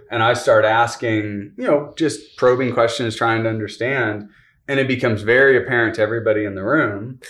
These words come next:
that I have not been keeping up with the news at all related to this client, right? And they just went through a large transaction and I'm focused on something way over here, right? And the company has now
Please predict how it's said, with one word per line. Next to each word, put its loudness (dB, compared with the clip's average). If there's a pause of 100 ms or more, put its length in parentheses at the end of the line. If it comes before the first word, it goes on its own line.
(220)
that 0
I 4
have 0
not 4 (960)
been 2 (140)
keeping 2
up 2
with 0
the 2
news 0
at 6
all 4
related 2
to -4
this -4
client, 0
right? 4
And 0
they 2
just -2
went 0
through 2
a 4
large 4
transaction 0
and -6
I'm -6
focused -4
on -8
something -8 (280)
way 4
over 2
here, -2
right? 4
And -6 (160)
the 2
company -2
has -4
now -4